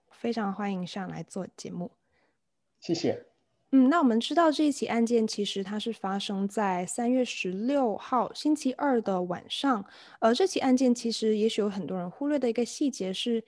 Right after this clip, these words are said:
Speaker 1: 枪手是在作案的当天才买的枪，那这点细节也是很值得思考的。那我们先请 Sean 来从这个点开始，跟我们来回顾一下案情的本身吧。
Speaker 2: 嗯，好的。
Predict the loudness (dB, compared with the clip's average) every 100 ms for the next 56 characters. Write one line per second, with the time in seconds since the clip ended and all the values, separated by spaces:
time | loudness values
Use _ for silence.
0 | _ -8 -4 -4 -2 -4 -4 -4 -4 -2
1 | 0 2 0 0 -2 0 -2 0 0 0
2 | 0 -2 -2 -6 -4 -4 -4 -10 -6 -2
3 | -2 -2 -6 -16 0 2 4 2 0 -2
4 | 0 0 2 0 0 -4 -4 -8 -8 -4
5 | -4 -6 -6 -6 -4 -10 -10 -6 -4 -4
6 | -4 -4 -4 -6 -6 -2 -2 -4 -16 -20
7 | -4 0 0 0 -2 0 2 0 0 -2
8 | -4 -2 -2 -2 -6 _ -20 -2 2 4
9 | 2 0 -2 0 -4 -2 0 2 0 -4
10 | -4 -4 -6 -6 -8 -6 -8 -10 -14 -8
11 | -6 -8 -14 _ _ _ -2 0 2 0
12 | -2 4 2 2